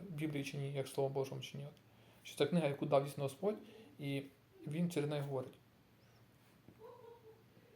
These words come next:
Не якась там, там якийсь індуїзм, там, там, чи буддізм, от, а отак, як ми тут читаємо з вами. Людина може вибирати. Тому що в Біблії сказано, що я, і більш ніхто.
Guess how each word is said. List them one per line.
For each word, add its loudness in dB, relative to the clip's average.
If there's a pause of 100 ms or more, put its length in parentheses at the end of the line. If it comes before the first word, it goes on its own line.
(160)
Не -6
якась 2
там, -2
там 2
якийсь -4
індуїзм, 2
там, 0
там, 0
чи -2
буддізм, 0
от, -6
а 4 (1400)
отак, 2
як 4
ми -2
тут -4
читаємо -2
з -10
вами. -10 (1200)
Людина 0
може 6
вибирати. 2 (2000)
Тому -2
що -2
в 0
Біблії 2
сказано, 2
що -4 (320)
я, 6 (460)
і -6
більш 0
ніхто. -4